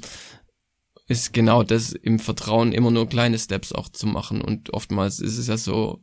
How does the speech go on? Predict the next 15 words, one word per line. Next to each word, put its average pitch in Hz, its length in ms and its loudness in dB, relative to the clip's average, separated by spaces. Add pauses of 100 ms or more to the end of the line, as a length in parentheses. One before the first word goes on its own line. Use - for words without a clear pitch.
man 110 240 0
macht 110 200 0
sich 117 140 -4
Riesenvorsätze, 123 1000 2 (460)
ähm, 117 600 6
und 120 140 6
hat 120 180 4
große 120 320 2
Ziele 123 540 2
und 113 400 0 (160)
wird 117 260 -2
manchmal 120 280 2
selbst 117 340 0
davon 117 240 -2
überfordert, - 680 -2